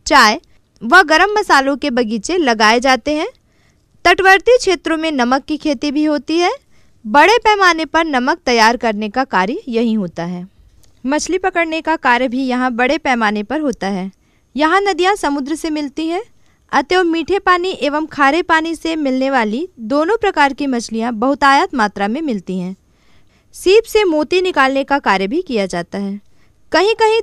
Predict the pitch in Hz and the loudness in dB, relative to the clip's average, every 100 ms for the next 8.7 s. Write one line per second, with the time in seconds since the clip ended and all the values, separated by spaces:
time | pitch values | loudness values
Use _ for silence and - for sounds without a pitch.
0 | - 294 370 403 392 370 370 359 370 392 | 0 0 0 -2 -2 -2 -2 -2 -2 -4
1 | 226 254 269 349 - 339 247 226 240 294 | -6 -6 -2 -4 -2 -4 -4 -2 2 2
2 | - 247 214 214 302 - _ 247 277 320 | 0 -6 -4 -6 -6 -8 _ -6 -2 0
3 | 403 440 370 359 381 - 285 - 196 196 | 2 4 2 -2 -4 -4 -6 -2 -2 -2
4 | 349 - 226 185 170 - 185 190 202 _ | -6 -4 -4 -2 -6 -6 -8 -6 -8 _
5 | _ _ _ _ _ _ _ - 339 466 | _ _ _ _ _ _ _ -2 0 0
6 | - 440 415 403 415 381 403 262 269 277 | 0 2 4 4 0 0 -2 -4 -4 -6
7 | 254 226 233 302 254 254 220 208 262 269 | -2 -2 -2 -4 -2 -2 0 0 -2 -2
8 | 226 202 208 220 240 269 | -4 -6 -8 -6 -4 -4